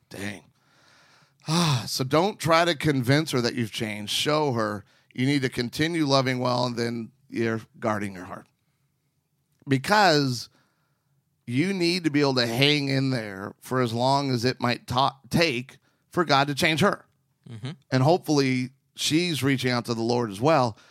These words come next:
Speaker 1: And obviously God's gonna want reconciliation. But hey, sometimes that doesn't happen.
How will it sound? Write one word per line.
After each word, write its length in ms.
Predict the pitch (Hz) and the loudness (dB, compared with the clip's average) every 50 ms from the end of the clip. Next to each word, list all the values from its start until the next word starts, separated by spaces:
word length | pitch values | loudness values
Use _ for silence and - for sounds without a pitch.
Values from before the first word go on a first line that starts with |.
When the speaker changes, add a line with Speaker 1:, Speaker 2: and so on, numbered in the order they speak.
| _ _ _ _ - | _ _ _ _ -4
Speaker 1:
And 100 | 165 175 | -2 2
obviously 420 | 185 220 214 190 170 135 135 135 | 2 2 2 2 2 2 2 2
God's 300 | 127 143 139 139 135 127 | 2 4 4 2 2 2
gonna 180 | 143 135 127 120 | 0 0 0 2
want 480 | 120 123 123 123 120 120 135 - - - | 2 2 2 2 0 -2 -6 -10 -12 -4
reconciliation. 1080 | 120 123 131 123 113 117 - - 120 117 113 113 117 123 117 - - 92 92 107 131 135 - _ _ _ _ _ _ _ _ _ _ _ _ _ - | 0 2 2 2 2 -2 -4 -2 0 0 2 2 0 0 -2 -4 -6 -10 -10 -10 -12 -14 -16 _ _ _ _ _ _ _ _ _ _ _ _ _ 0
But 200 | 123 131 127 127 | 2 2 2 4
hey, 220 | 143 160 160 135 | 2 2 2 2
sometimes 560 | - - 160 165 175 - 160 165 160 156 131 | 0 -2 -2 -2 -2 -2 -2 -2 -2 -2 -2
that 100 | 127 127 | -2 -2
doesn't 240 | 120 123 113 113 110 | -2 -2 -2 -2 -4
happen. 240 | 110 104 104 - | -6 -6 -8 -12